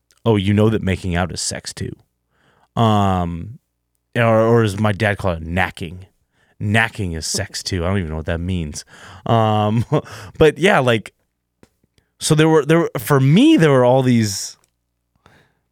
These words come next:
rules put on sex, and I grew up in the church, so, like, all, all these rules, and so no one ever really talked to me about what sex was.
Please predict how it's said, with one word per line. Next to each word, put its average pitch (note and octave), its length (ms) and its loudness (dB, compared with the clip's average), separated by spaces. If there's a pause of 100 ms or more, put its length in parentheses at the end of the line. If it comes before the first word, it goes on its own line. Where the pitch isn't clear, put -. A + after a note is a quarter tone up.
(340)
rules A#2 760 2
put G#2+ 200 -2
on F#2 140 0
sex, - 360 -8
and A2 100 -2
I C3+ 60 2
grew C3+ 140 4
up G2 80 0
in F#2 60 -6
the F2+ 60 -6
church, - 460 -8
so, - 80 -12
like, F2 280 -12
all, D3 160 2
all G3 180 2
these A#2 180 0
rules, F2+ 960 0 (540)
and A#2 640 2
so - 120 -4
no C3 200 4
one A3+ 160 2
ever G#3 180 2
really F3+ 240 2
talked - 400 -6
to E3+ 60 -2
me D#3 80 2
about A2 200 2
what G2+ 160 -4
sex - 320 -6
was. C#3 600 -2